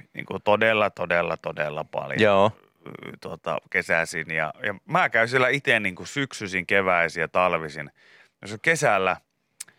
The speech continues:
Speaker 1: mä oon pahoillani, mut se, se niinku hiekka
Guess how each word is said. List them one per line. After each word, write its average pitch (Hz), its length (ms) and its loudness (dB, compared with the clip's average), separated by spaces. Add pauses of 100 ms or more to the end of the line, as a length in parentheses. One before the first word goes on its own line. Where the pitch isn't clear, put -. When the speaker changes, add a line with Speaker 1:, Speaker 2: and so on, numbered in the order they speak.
(920)
Speaker 1:
mä 143 120 4
oon 113 120 2
pahoillani, 110 480 4
mut 104 180 -4
se, 135 220 2 (840)
se 151 80 -6
niinku 147 200 -4
hiekka 170 680 0